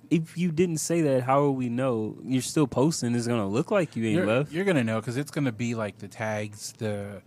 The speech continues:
Speaker 2: I mean, not the tags, like, the captions, and it's gonna be, I think, more of, um, promotion updates, like,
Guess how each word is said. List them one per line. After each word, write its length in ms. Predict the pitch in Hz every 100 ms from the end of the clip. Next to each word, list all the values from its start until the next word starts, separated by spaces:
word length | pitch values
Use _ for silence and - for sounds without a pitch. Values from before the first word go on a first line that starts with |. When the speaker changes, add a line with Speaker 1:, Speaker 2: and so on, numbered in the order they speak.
| - -
Speaker 2:
I 80 | -
mean, 140 | 143 135
not 100 | 123
the 60 |
tags, 180 | 123 113
like, 120 | 107
the 60 | 104
captions, 500 | - 117 - 131 113
and 100 | 113
it's 120 | 117
gonna 180 | - 135
be, 200 | 120 117
I 80 | 110
think, 240 | 123 117
more 440 | 104 104 104 101 95 - - - - _ - -
of, 200 | 110 107
um, 220 | 104 98
promotion 500 | - 110 110 107 107
updates, 420 | 101 98 101 -
like, 180 | 104 101